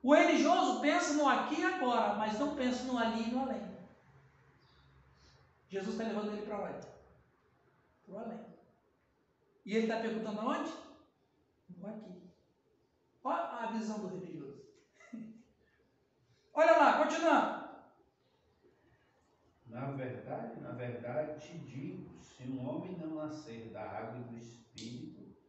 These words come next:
Speaker 2: ele não pode entrar no reino de Deus."
Speaker 1: Primeiro, Jesus disse que se alguém não nascer, não vê.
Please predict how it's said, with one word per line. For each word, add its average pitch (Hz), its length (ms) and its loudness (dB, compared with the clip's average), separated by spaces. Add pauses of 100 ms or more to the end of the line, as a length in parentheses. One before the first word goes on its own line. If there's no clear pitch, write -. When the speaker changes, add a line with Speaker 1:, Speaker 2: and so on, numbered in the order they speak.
(260)
Speaker 2:
ele 120 240 -8
não 151 260 -4
pode - 340 -4
entrar 165 420 -4
no - 140 -6
reino - 340 -4
de 196 120 -8
Deus." 120 260 -8
Speaker 1:
Primeiro, 311 680 2
Jesus 262 400 0
disse 311 460 0
que 285 220 4
se - 240 -4
alguém 233 260 0
não 208 140 0
nascer, 240 460 2
não 302 260 4
vê. 220 520 -2